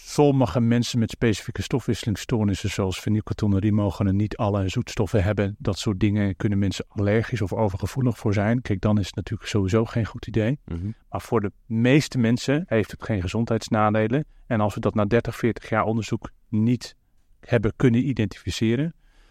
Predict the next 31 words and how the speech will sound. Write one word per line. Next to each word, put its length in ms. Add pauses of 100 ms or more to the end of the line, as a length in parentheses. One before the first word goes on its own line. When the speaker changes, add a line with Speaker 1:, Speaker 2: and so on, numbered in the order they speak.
(360)
Speaker 1:
dan 200
verwacht 420
ik 180
ook 180
geen 200
grote 400
problemen. 480
Kijk, 200
ik 120 (280)
kan 160
niet 160
uitsluiten 540
dat 160
we 60
over 180
vijftig 460
jaar, 380 (540)
eh, 200
bevolkingsonderzoek 760
hebben 200
gedaan 320
waarin 280
we 100
toch 220
zien 340
dat 340
mensen 640
met 380
kunstmatige 640
zoetstoffen 680
een 120